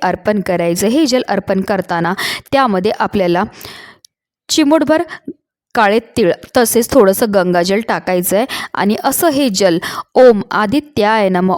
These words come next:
ओम सूर्यदेवाय नमः या मंत्राचा जप करत करत अर्पण करायचं आहे. असं हे जल सूर्यदेवांना अर्पण केल्यामुळे आपल्या पितरांना मोक्षाची प्राप्तीही होत असते. त्यानंतर आपल्याला विधिवत देवपूजा ही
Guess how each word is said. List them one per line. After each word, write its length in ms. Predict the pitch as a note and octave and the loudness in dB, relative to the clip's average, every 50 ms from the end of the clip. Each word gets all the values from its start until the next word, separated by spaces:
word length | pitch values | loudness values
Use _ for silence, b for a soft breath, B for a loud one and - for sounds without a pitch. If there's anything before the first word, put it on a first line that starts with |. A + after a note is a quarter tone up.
| - _ | -2 _
ओम 240 | - C4 B3+ A3+ G3 | 4 4 4 4 2
सूर्यदेवाय 840 | G#3 - - - E4+ F4 F4+ D#4 G#3 G3+ G3 F#3 F#3 G3 G3 G3 F#3+ | 0 0 2 2 2 2 2 2 2 0 2 2 2 2 2 2 2
नमः 240 | F#3 F3+ F3+ F3+ F#3 | 0 0 0 0 2
या 200 | F#3 G3+ A3+ C4+ | 2 2 2 2
मंत्राचा 460 | D4+ D4 C4 G#3 A3 A3 G3+ G3 G#3 F#3+ | 0 0 0 0 0 -2 0 0 0 -2
जप 260 | F#3 B3+ C#4 C#4 - - | 0 0 -2 -2 -2 -2
करत 260 | G3 F3+ F3 F3 - - | -2 -2 -2 -2 -4 -4
करत 260 | F3+ E3+ B3+ C#4+ - B B B B B B - | -2 -2 -2 -2 -4 B B B B B B -2
अर्पण 400 | - G#3+ G3 F#3 - F#3 F3+ F3+ | 0 0 0 0 0 -2 -2 -2
करायचं 440 | F3 - E3+ E3+ D#3+ D#3+ E3 - F#3 | -2 -2 -2 -2 -2 -2 -2 -2 -2
आहे. 240 | E3+ E3 E3 F3 - - - - - _ _ _ _ _ _ _ _ _ _ B B B B B B B B - | -2 0 -2 -2 -2 -4 -8 -16 -20 _ _ _ _ _ _ _ _ _ _ B B B B B B B B 0
असं 240 | D4+ D#4+ - - A#4 | 0 2 2 2 2
हे 160 | A4 A4 A#4 F#4+ A#3+ | 4 4 2 2 2
जल 140 | C4+ C#4 | 2 0
सूर्यदेवांना 760 | C#4+ - - E4+ E4+ F4 E4 A#3 G#3+ G#3 F#3+ G3+ G3+ G3+ A3+ A#3 - | 2 2 2 2 2 2 2 0 0 0 0 0 0 0 0 0 -2
अर्पण 300 | G3+ F#3+ G3 - G#3 A3+ A3 - | -2 -4 -2 -2 -2 -2 -2 0
केल्यामुळे 540 | - G#3+ A3 G#3 F#3 E3 E3 E3+ F3 F3+ F#3+ - - | 0 0 2 2 0 0 0 0 0 0 -2 -2 -4
आपल्या 280 | - B3+ - - F4 F#4 - - | -6 -4 0 0 0 0 0 -2
पितरांना 440 | G3 F#3+ - G3+ F#3+ F#3 F#3+ F#3+ | -4 -2 -2 -2 -2 0 0 0
मोक्षाची 500 | G3 A3 C4+ C#4+ - - B3+ A3 - - | 0 0 0 -2 -2 -2 -2 -2 -2 -2
प्राप्तीही 600 | G#3+ - G#3 F#3 E3+ - - - F#3 F3+ G3 C#4 G#4 - | -2 -2 -2 -4 -4 -4 -2 0 0 2 2 2 0 0
होत 280 | - A#3 F3+ - - | 0 -2 -2 -2 -4
असते. 360 | D#3 D3 - - - - C#3 - - - - _ _ _ _ _ _ _ B B B B B B B B - | -4 -4 -4 -6 -6 -6 -6 -6 -8 -10 -20 _ _ _ _ _ _ _ B B B B B B B B -2
त्यानंतर 460 | D#4 F4+ A4 C5 A#4 F#4+ E4+ F4+ F4 | 0 0 0 0 0 0 0 0 0
आपल्याला 300 | E4+ - - D#4 D#4 D#4+ | 0 0 0 0 0 0
विधिवत 400 | C#4+ B3 A#3+ G3 A#3 A#3 B3+ B3 | 0 0 -2 -2 -2 -2 -2 -2
देवपूजा 520 | G#3+ A3 B3+ B3+ A3 - G#3+ G3+ G3 G3+ | -2 -2 -2 -2 -2 0 -2 0 0 0
ही 160 | G3+ G3+ B3 | 0 0 -2